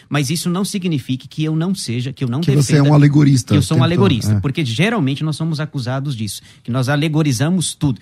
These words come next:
Speaker 1: Eu prefiro ir pelo lado literal, vocês alegorizam tudo. Aonde eu vou, eu escuto isso. Esse é o primeiro ponto. O
Speaker 2: Mas
Speaker 1: segundo
Speaker 2: vocês alegorizam a maior parte do Apocalipse mesmo.
Speaker 1: Sim, mas dá impre-, dá uma impressão errada.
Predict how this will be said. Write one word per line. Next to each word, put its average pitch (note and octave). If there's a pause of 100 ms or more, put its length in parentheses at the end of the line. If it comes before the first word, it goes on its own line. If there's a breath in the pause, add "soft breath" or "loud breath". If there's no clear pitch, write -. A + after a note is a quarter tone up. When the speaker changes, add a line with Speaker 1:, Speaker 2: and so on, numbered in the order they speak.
(120)
Speaker 1:
Eu F3
prefiro D#3+
ir D#3
pelo D3
lado C3
literal, C3
vocês B2+
alegorizam C#3
tudo. A2 (320 soft breath)
Aonde G#3+
eu G3+
vou, D3+
eu F3+
escuto E3+
isso. G#2
Esse -
é -
o C#3
primeiro D#3
ponto. -
O - (400 soft breath)
Speaker 2:
Mas -
Speaker 1:
segundo -
Speaker 2:
vocês C#3+
alegorizam D#3 (140)
a A#2+
maior A#2
parte A#2+
do D3+
Apocalipse F#3+
mesmo. E3+
Speaker 1:
Sim, C3+ (200)
mas D#3
dá F3
impre-, A#3
dá C#3+
uma F#3
impressão D3+
errada. B2+